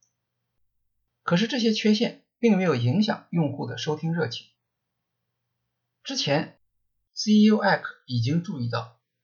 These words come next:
瑞典唱片公司将一些播客节目上传到 Spotify，增加节目内容和收入。德国的经验让他们意识到，唱片公司和用户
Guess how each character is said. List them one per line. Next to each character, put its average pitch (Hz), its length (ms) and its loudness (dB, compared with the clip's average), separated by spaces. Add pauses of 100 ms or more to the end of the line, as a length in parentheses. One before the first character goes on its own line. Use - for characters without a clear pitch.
(580)
瑞 262 180 0
典 120 180 -2
唱 143 200 -2
片 143 180 -4
公 160 160 -4
司 - 400 -12
将 165 240 0
一 175 40 0
些 170 180 -2
播 196 240 0
客 196 140 -2
节 - 200 -8
目 117 200 -10
上 143 260 -2
传 120 200 -2
到 - 260 -4
Spotify， 131 640 -4 (760)
增 180 200 0
加 175 180 4
节 139 180 -4
目 151 140 -2
内 170 160 -2
容 117 180 -2
和 123 160 -2
收 143 240 -4
入。 - 240 -16 (1700)
德 220 160 4
国 220 100 2
的 160 120 0
经 147 200 -4
验 - 300 -4
让 135 140 -4
他 123 120 2
们 139 200 -2
意 131 60 -4
识 - 140 -6
到， - 300 -10 (720)
唱 226 220 2
片 208 180 6
公 214 200 4
司 214 160 -4
和 190 140 -2
用 196 220 0
户 - 320 -14